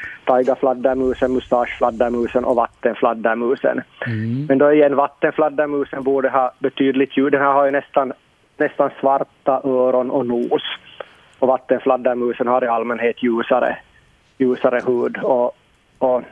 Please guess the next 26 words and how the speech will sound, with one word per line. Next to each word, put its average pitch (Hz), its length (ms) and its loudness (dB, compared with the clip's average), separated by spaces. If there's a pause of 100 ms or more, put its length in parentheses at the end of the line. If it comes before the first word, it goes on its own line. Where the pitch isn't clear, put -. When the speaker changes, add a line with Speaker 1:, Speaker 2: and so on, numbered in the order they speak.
(100)
Speaker 1:
det 139 100 2
är 135 40 4
några 151 160 2
andra 143 200 -2
kännetecken 127 680 -2
här 123 140 2
då 117 80 -2
som 120 200 -2
jag, 120 140 0 (380)
jag 131 180 0
skulle 123 180 -2
vilja 123 180 2 (140)
utesluta 123 640 0
vattenfladdermusen 113 1160 -2
på, 117 200 0
bland 113 220 0
annat 113 300 0 (880)
bakfötternas 131 840 0 (680)
ringa 131 420 2 (100)
storlek 131 680 2
och 127 100 -2
sen 123 320 -2
hur 127 60 0
flyghuden 123 680 0
fäster 127 540 -2
till 120 200 0